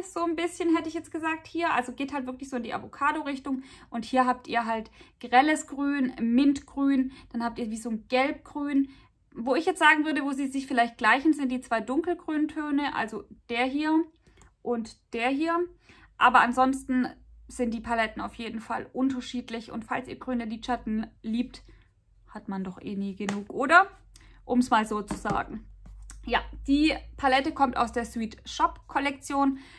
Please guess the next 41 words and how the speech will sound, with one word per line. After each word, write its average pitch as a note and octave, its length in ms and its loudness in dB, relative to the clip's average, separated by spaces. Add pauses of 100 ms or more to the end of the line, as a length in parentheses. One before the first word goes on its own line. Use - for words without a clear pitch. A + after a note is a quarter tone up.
(120)
kostet C4 480 0
zwanzig A#3+ 580 -2
Euro. C#4 440 4
Ich - 120 -8
werde A3 180 0
euch G#3+ 100 -8
nachher G#3+ 220 -6
noch G3 100 -4
eine G3 180 -4
andere B3 600 0
Sweet A3+ 300 -12
Shop A#3 200 -4
Palette A3+ 460 -4
zeigen, A3+ 440 -2 (340)
weil G3+ 140 0
ich G#3+ 120 -6
die A3 160 -8
einfach F#3+ 440 -4 (240)
unglaublich G#3+ 680 2
gut G3+ 200 -16
auch - 140 -12
von G#3+ 140 -12
der G#3 100 -12
Qualität A3 580 -14
her A3+ 100 -12
finde. - 280 -14 (600)
Ich - 100 -16
kann C#4+ 160 10
euch B3+ 160 -2
da B3+ 160 12
auch B3 240 2
alle A#3 200 4
empfehlen. C#4 520 0
Ich C4+ 140 -8
habe B3+ 240 -4
alle B3+ 240 4
daheim, B3 420 2
bis B3 140 -6
auf - 160 -8
die G#3 100 -8
blaue, C4+ 540 4